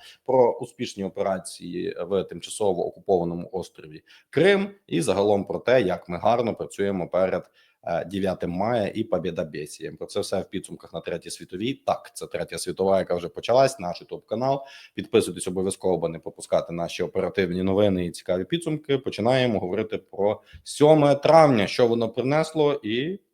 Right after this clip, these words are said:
що ми зробили. В цю нічку,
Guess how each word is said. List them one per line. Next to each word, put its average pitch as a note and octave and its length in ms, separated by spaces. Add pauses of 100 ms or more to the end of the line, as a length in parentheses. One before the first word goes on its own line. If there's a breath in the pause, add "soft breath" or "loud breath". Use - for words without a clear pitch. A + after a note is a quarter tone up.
(160)
що C#3+ 320
ми A2 180
зробили. F#2 400 (1200 loud breath)
В - 60
цю D#3+ 240
нічку, C3 600